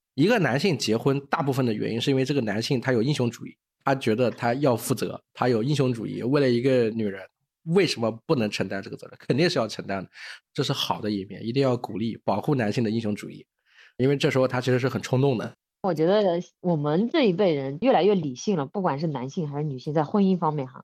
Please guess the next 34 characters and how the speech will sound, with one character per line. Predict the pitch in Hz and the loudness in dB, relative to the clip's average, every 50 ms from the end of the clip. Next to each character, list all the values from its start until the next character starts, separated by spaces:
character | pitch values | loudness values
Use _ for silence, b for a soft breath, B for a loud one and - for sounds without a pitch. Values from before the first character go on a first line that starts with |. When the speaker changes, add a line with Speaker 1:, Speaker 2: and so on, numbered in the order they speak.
| _ _ _ _ _ _ _ - | _ _ _ _ _ _ _ 0
Speaker 1:
我 | 135 123 117 | 2 2 2
结 | 117 - 127 131 | 2 2 2 2
婚 | 139 170 170 | 4 4 2
啊， | 147 127 107 | 2 2 2
已 | 104 104 | 0 0
经， | 101 117 123 135 139 143 143 135 - _ | 0 0 2 2 2 0 -2 -4 -8 _
今 | - - 147 143 | -4 -2 0 2
年 | 131 120 120 | 2 2 2
应 | 123 | 2
该 | 127 127 127 | 2 2 2
算 | - 135 120 | 2 2 0
是 | 113 | 0
第 | 107 - 123 | 0 0 0
八 | 120 120 120 120 120 | 0 2 2 2 0
年 | 120 92 85 | 0 -4 -6
了。 | - - _ _ _ _ _ _ | -10 -14 _ _ _ _ _ _
一 | - 208 254 | -6 -4 0
五 | 254 208 127 107 | 2 2 2 2
年 | 98 95 101 117 117 | 2 0 0 0 -2
八 | - 160 180 208 | -2 0 0 2
月 | 190 151 123 107 | 2 2 2 0
份 | - 120 107 98 95 98 | 0 0 0 0 0 -2
领 | 95 85 82 | -2 -4 -4
的 | 90 90 | -6 -8
证， | 90 - - 196 123 - - _ _ _ _ _ | -2 0 0 0 0 -2 -8 _ _ _ _ _
一 | 151 156 180 | -2 0 0
六 | 190 196 160 127 | 2 2 2 2
年 | 104 95 92 95 98 107 | 0 0 -2 -2 -2 -2
一 | 120 | -2
月 | 135 143 135 120 113 | 0 2 2 2 0
份 | 101 110 101 92 | 0 -2 -2 -2
结 | 87 - 87 85 | -4 -4 -4 -4
的 | 92 92 | -4 -4
婚， | - - 107 110 110 | -2 0 0 0 0